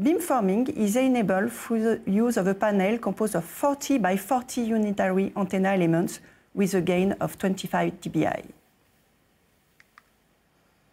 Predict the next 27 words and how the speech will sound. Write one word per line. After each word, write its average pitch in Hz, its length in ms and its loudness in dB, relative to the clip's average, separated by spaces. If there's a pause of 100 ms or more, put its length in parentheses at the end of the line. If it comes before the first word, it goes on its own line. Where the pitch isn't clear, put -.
(1400)
By 190 320 2
assembling 247 520 2
the 208 180 0
channel 294 420 2
bonding 240 480 2
R 214 180 2
F 214 140 -2
transceiver 185 760 -2 (120)
and 262 300 2
the 196 140 -2
transmit 233 480 -2
array, 196 500 0
we 196 140 0
have 180 180 0
demonstrated 254 840 0 (160)
power 269 320 2
efficiency 208 680 -2
at 165 220 -4 (160)
eighty-four 214 640 -2
gigabits 196 520 0
per 180 120 -2
second 165 500 -6
with 190 180 0
an 180 200 2
eight 277 180 0
channel 220 340 0
link 202 360 2